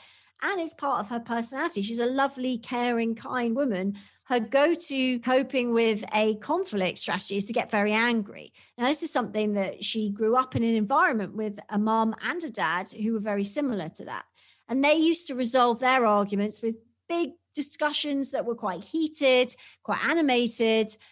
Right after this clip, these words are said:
but coming from a loving place, that's her strategy for resolving. You get quite angry, you say how you feel, you let out that initial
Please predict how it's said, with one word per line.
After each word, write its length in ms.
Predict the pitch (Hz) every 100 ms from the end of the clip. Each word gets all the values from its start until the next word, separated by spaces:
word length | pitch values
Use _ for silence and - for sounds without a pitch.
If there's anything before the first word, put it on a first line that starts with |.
| _ _
but 180 | 277 254
coming 300 | 339 392 403
from 180 | 359 262
a 60 | 240
loving 340 | 208 208 208
place, 600 | 240 294 - - - -
that's 460 | - 262 - - -
her 140 | 226
strategy 580 | 226 - 220 - - 214
for 400 | 202 202 190 196 196
resolving. 640 | 202 240 269 233 - -
You 140 | - 220
get 200 | 220 -
quite 200 | 196 190
angry, 380 | 247 262 247 233
you 120 | 214
say 480 | 202 - 220 226 220
how 240 | 202 214
you 180 | 208 214
feel, 300 | - 277 285
you 220 | 247 254
let 260 | 269 277 311
out 400 | 311 349 170 - _ _ _ -
that 180 | 208
initial 800 | 233 240 262 - 240 226 214 208